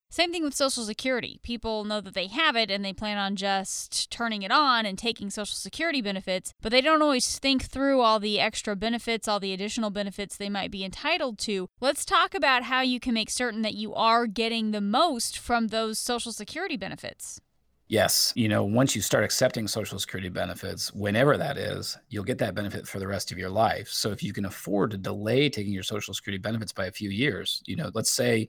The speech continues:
Speaker 2: you retire at sixty-four, and let's say you don't take Social Security till sixty-eight, well, the monthly paycheck will be significantly bigger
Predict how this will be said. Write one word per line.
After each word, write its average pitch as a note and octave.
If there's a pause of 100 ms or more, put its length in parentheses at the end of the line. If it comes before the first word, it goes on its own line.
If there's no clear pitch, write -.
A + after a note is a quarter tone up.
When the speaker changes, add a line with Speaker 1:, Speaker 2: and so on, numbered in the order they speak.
Speaker 2:
you G#2+
retire G#2+
at G2
sixty-four, G#2
and G#2+
let's A2+
say A2+
you G2+
don't A2
take G#2
Social G#2
Security G#2+
till G2+
sixty-eight, G#2
well, G2
the F#2+
monthly A#2
paycheck G#2
will G2
be F#2+
significantly G2+
bigger G2